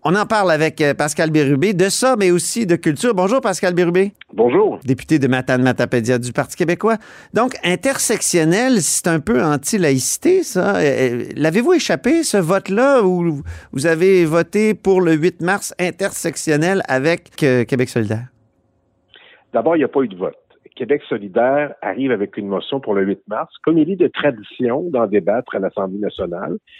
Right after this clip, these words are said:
Speaker 2: Et c'était la dernière occasion de faire ça avant les deux semaines de travail dans la circonscription. Alors, on voit, euh, la motion, c'est pour le huit mars. Évidemment qu'on veut participer à la motion. Euh,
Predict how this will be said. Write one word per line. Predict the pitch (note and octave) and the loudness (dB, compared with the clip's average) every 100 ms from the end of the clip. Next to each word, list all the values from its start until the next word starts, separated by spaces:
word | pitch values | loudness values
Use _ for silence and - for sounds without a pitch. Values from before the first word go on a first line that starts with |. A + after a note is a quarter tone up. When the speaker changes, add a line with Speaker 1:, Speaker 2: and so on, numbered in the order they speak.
| - - - | -20 -16 -6
Speaker 2:
Et | A2 | -6
c'était | B2+ A3 | -2 0
la | G3+ | 2
dernière | C#3 E3+ A3 F#3 | 2 2 4 2
occasion | C#3+ A#2 G#2 F3 | 2 0 0 -4
de | - | -2
faire | B2 G#2 - | -2 -2 -4
ça | F3+ G3 - | -4 -4 -2
avant | B2+ B2+ | 0 0
les | F#3 C#3 | 0 -2
deux | G#2+ G3+ | 0 -2
semaines | - D#3 C#3 F#3+ G#3 | 0 -2 0 -2 -2
de | B2 | -4
travail | - C3 A#2+ E3 E3 | -2 -4 -2 -2 -4
dans | C3+ | -2
la | D3 C#3 | -2 -4
circonscription. | B2+ - B2+ _ - - - _ _ _ _ - - | -8 -10 -10 _ -20 -20 -20 _ _ _ _ -20 -4
Alors, | F#2 F#2+ - | -2 -2 0
on | A#2+ A2 | 0 0
voit, | A2+ C3 C3 C3 - | 0 2 4 2 -2
euh, | G2+ F#2 F2+ F2 | -6 -6 -8 -8
la | F#2 | -8
motion, | F#2+ F2 - B2 D#3+ A#3+ _ _ _ _ _ - | -8 -10 -6 -4 -4 -8 _ _ _ _ _ -8
c'est | - | -8
pour | G#2 | -2
le | A2 | 0
huit | F#2 F#2 - | 0 -2 -4
mars. | A2 D#3+ - | -4 -6 -4
Évidemment | B2 G#2 G#2 G#2+ C#3 | -6 -2 0 0 0
qu'on | - G#2+ | 0 -2
veut | F2 A#2 A#2 - | 0 -4 -2 -6
participer | - - - - - B2+ | -6 -10 -20 -10 -4 0
à | G#2 | 0
la | F#2+ | 0
motion. | F#2 - G#2 G#2 F3+ A#3 _ _ _ _ _ - | -2 -6 -8 -8 -8 -14 _ _ _ _ _ -6
Euh, | F2+ | -6